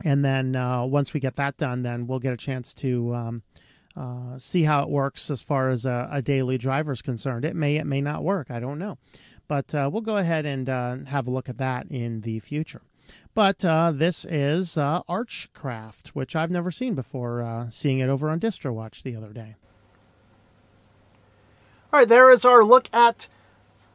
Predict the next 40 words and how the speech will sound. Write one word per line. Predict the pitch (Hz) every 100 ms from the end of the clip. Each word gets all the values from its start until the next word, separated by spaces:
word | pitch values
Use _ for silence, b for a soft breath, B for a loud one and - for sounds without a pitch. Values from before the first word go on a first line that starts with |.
| _
Archcraft. | 220 269 - - - - 214 208 247 - -
I | 185
hope | 165 240 -
that | 190
you | 196 214
enjoyed | 220 180 170 135 170 202 233
it. | 285 - -
Um, | 185 170 170 175
I'm | 175 208
gonna | 220 202 190 180
see | 170 - 208
if | 196
I | 185
can't | - 196 175
get | 170 -
this | 190 -
running | 202 185 180 175
on | 170 165
a |
Raspberry | 160 175 180 185 160
Pi, | - 240 240 254
or | 330
at | 339
least | 294 262 -
maybe | 233 202 196
something | - 185 180 170
else | 170 147
based | 165 165 160 165
on | 156
OpenBox. | 156 156 151 147 143 - 190
I | 165
actually | - 190
have | 160 156 147
a | 143
few | - - 240 262
other | 254 240 226
distros | 214 226 - 226 202
I've | 214 185
downloaded | 202 208 202 196 175
recently | 190 - 190 190 185